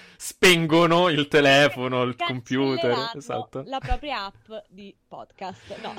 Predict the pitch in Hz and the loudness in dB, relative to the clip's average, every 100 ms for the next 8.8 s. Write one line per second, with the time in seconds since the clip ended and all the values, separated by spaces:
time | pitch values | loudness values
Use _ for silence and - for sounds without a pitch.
0 | 214 180 180 107 110 135 135 131 135 135 | -8 -6 -4 -4 -6 -6 -4 -4 -2 -2
1 | 135 139 139 151 156 180 160 - 147 147 | -2 -2 -2 -2 0 2 2 0 -2 -2
2 | 143 143 139 135 131 131 139 143 135 127 | -2 0 4 4 2 -2 0 2 4 4
3 | 127 127 120 117 - 123 107 147 127 139 | 2 -2 -6 -8 -6 -6 -6 -8 0 4
4 | 131 - _ 127 127 113 110 113 123 - | 2 0 _ -2 -2 -2 -4 -2 -2 0
5 | - 160 - 165 - - 131 - 135 123 | 0 0 0 -2 -4 -10 -10 -8 -6 -6
6 | - 120 110 - 285 233 - _ _ _ | -4 -4 -6 -12 -14 -14 -16 _ _ _
7 | 339 294 233 185 - - 254 233 240 220 | -14 -12 -10 -12 -14 -16 -12 -8 -4 -4
8 | 202 - 185 185 196 196 180 185 | -6 -14 -18 -16 -12 -8 -8 -8